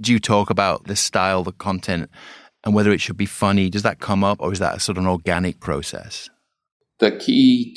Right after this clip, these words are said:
Speaker 2: to making something funny is you have to under-, you have to understand the premise.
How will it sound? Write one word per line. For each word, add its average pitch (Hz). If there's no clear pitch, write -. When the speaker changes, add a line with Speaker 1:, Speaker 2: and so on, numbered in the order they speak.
Speaker 2:
to 95
making 90
something 82
funny 80
is 80
you 87
have 92
to 87
under-, 80
you 90
have 107
to 87
understand 82
the -
premise. 90